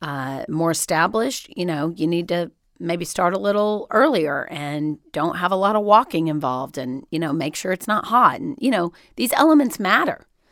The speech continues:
So it's about, it's about really considering who you're trying to reach and then building something that you know will be of interest to that audience.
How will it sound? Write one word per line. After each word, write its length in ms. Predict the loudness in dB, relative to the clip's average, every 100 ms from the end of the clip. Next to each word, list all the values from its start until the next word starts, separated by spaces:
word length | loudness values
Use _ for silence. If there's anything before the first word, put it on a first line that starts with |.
| _ _ _
So 480 | 0 2 2 0 -2
it's 180 | -4 0
about, 440 | 4 6 6 2 _
it's 180 | -4 -2
about 260 | 2 2 2
really 320 | -2 0 -2
considering 520 | -4 -4 -2 0 0
who 140 | -2 -4
you're 140 | -4
trying 240 | -4 -4
to 60 | -4
reach 440 | -4 -6 -8 -14 _ _ _ _ _
and 140 | -2 0
then 140 | 0
building 340 | 2 2 2 -4
something 380 | -4 -4 -4
that 140 | -4 -4
you 140 | -4
know 680 | -2 0 0 -2 -4 -6 -10 _ _ _ -2
will 140 | 0
be 180 | 0 0
of 140 | -2 -2
interest 440 | -4 -4 -6 -6
to 100 | -8
that 200 | -10 -10
audience. 560 | -12 -14 -18 -16 -18